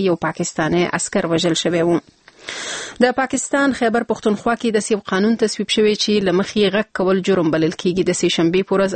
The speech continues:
ایالتي پارلمان اعلان وکړ چې که څوک غږ وکړي، نو څه باندې اووه کاله بند باندې محکوم کیږي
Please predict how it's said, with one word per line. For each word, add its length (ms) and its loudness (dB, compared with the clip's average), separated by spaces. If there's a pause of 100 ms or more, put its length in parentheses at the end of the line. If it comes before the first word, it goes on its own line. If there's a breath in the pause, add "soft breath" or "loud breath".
ایالتي 420 0
پارلمان 460 0
اعلان 260 2
وکړ 300 0
چې 80 2 (100)
که 140 0
څوک 240 0
غږ 180 0
وکړي، 360 0
نو 100 4
څه 140 -2 (100)
باندې 300 2 (120)
اووه 320 2 (140)
کاله 320 0
بند 380 0
باندې 280 2
محکوم 260 -2 (120)
کیږي 280 2